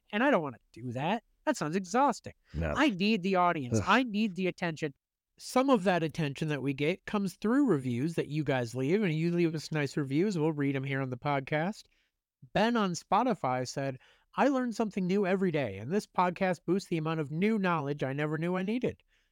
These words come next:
Speaker 1: Love Sesame Street and The Wizard of Oz. Knowing these two were connected blows my mind. And personally, just for me, that makes me feel good, because that stat came from the fill-in episode we did last week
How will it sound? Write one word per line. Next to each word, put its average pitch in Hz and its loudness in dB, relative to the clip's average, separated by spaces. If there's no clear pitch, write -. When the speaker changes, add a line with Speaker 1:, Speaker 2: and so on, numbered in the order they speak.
Speaker 1:
Love 185 0
Sesame 160 -2
Street 165 -2
and 196 2
The 208 2
Wizard 131 -2
of 113 -8
Oz. 123 -10
Knowing 233 0
these 220 -2
two 233 0
were 220 2
connected 185 -2
blows 190 2
my 180 0
mind. 185 0
And 131 -10
personally, 175 2
just - -4
for 139 -6
me, 208 2
that 175 0
makes 165 -4
me 185 0
feel 170 0
good, 135 -2
because 165 0
that 196 0
stat 185 -2
came 180 -2
from 190 -2
the 180 0
fill-in 208 0
episode 175 0
we 170 0
did 170 0
last 180 -2
week 269 -2